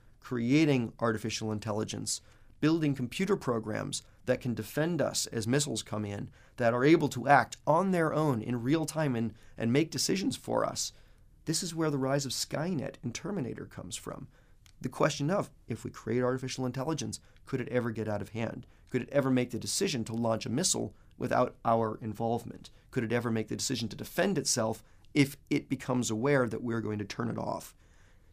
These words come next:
These questions are real, they're based upon our own experiences, and from them, they rise the fear of what could we create? And then when we behave irresponsibly, what danger do we pose to ourselves?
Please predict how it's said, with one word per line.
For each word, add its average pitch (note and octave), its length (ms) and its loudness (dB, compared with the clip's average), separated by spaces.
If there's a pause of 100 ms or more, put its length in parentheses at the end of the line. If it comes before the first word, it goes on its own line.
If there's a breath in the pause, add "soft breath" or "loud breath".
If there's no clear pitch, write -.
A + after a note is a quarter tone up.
(140 soft breath)
These C#3+ 180 8
questions A#2+ 460 2
are G2+ 80 -2
real, E3 480 2 (140)
they're A#2 100 -4
based B2+ 320 0
upon A#2 240 -4
our G#2+ 180 -4
own A#2 140 0
experiences, C3 640 -4
and A2 120 -4
from D#3+ 300 0
them, A2+ 260 -4 (440 soft breath)
they B2+ 100 2
rise B2 300 4
the A#2 60 -10
fear C#3 260 -2
of - 160 -6 (180)
what A#2+ 240 0
could A#2 140 -4
we B2 160 0
create? A2 500 -6 (440 soft breath)
And A#2+ 140 2
then C3 360 2
when A#2 160 -2
we B2 120 4
behave A#2+ 300 -2
irresponsibly, A#2 880 -4 (580 soft breath)
what C3 280 2
danger B2+ 340 0
do G#2+ 240 -4
we A#2+ 240 -2
pose A#2 340 -2
to G#2 140 -6
ourselves? A2 720 2